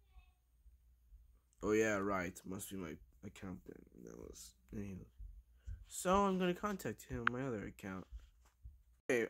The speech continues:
I'm in the account that I play for myself right now. So I go to my account,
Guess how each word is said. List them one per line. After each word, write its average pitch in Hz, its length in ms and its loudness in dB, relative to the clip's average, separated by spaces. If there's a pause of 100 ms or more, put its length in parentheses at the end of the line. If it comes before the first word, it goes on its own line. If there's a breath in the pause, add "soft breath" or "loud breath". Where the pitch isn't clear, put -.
I'm 160 260 6
in 240 180 4
the 214 140 6
account 185 400 0
that 170 100 6
I 165 60 8
play 170 240 0
for - 160 -6
myself 135 560 0
right 110 180 -2
now. 95 220 -6
So - 220 -4
I 131 120 2
go 185 140 -2
to 185 100 2
my 131 240 4
account, 139 520 0